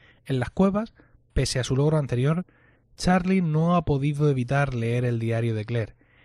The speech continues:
en el que encuentra una pista para encontrarla y la comparte con Said y con Jack, pese a los reproches que esto le hace, que estos le hacen por leer el diario.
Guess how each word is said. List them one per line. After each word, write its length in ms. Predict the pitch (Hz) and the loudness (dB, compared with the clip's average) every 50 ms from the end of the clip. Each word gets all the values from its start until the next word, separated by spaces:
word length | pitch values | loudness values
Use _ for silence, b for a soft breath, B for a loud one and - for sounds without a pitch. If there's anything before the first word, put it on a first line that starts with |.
| b b b b | b b b b
en 140 | - 131 131 | -4 -2 0
el 200 | 131 131 127 - | 0 -2 -2 -4
que 120 | - 127 | -4 -4
encuentra 460 | 120 123 - 160 170 175 170 - 175 | -4 -2 0 0 0 0 2 0 0
una 200 | 165 156 139 120 | 2 0 -2 -2
pista 400 | 120 - 151 - - - 156 151 | -2 -2 -4 -4 -2 -4 -2 -2
para 260 | 143 - 131 120 113 | -2 -4 -4 -4 -4
encontrarla 720 | 107 107 101 107 104 107 - 143 147 147 131 117 107 98 - _ | -6 -6 -8 -8 -8 -4 -2 0 0 0 -2 -4 -8 -10 -10 _
y 120 | - - 127 | -6 -6 -4
la 160 | 113 104 104 | -4 -4 -4
comparte 460 | 110 110 104 101 131 135 139 - 156 | -4 -6 -4 -4 -4 -4 -4 -4 -4
con 180 | 135 123 117 110 | -4 -4 -4 -4
Said 340 | - - 113 120 131 135 131 | -4 -6 -4 -4 -2 -4 -4
y 60 | 123 | -4
con 180 | - 117 113 | -6 -4 -4
Jack, 320 | 113 131 135 123 113 _ - _ _ _ _ _ _ | -2 -2 -2 -2 -4 _ -14 _ _ _ _ _ _
pese 280 | - 190 180 - - 170 | -2 -2 -2 0 -2 -2
a 20 | |
los 140 | 131 123 117 | -2 -2 -4
reproches 540 | 113 110 107 - - 135 - - 135 123 - | -6 -6 -6 -4 -4 -4 -4 -4 -8 -8 -8
que 160 | - - 135 | -6 -6 -6
esto 220 | 127 - - - | -6 -4 -4 -2
le 140 | 131 117 117 | -2 0 0
hace, 260 | 123 135 - - - | -2 -4 -6 -8 -14
que 180 | - - - 139 | -10 -6 -4 -4
estos 400 | 147 - - - 117 117 117 - _ | -4 -4 -4 -6 -4 -4 -6 -8 _
le 180 | - 113 113 113 | -8 -6 -4 -4
hacen 320 | 123 120 - 139 135 127 | -4 -4 -6 -6 -6 -6
por 240 | 117 - 110 107 104 | -6 -6 -6 -6 -4
leer 160 | 110 113 110 | -6 -4 -4
el 120 | 113 110 107 | -4 -6 -6
diario. 460 | 101 101 98 95 95 95 104 110 | -6 -8 -8 -8 -10 -10 -12 -14